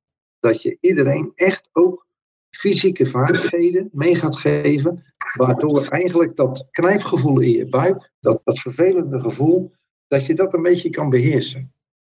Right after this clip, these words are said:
En op het moment waarop je dat kan, dan heb je namelijk ook wat mentale ruimte in je hoofd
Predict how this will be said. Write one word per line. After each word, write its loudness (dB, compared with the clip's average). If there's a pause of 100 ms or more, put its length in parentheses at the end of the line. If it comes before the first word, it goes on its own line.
(120)
En 2
op 0
het -2
moment 0
waarop 0
je -4
dat 2
kan, -2 (460)
dan 2
heb 0
je -2
namelijk -2
ook 4
wat -4
mentale 0
ruimte 0
in -4
je -2
hoofd -2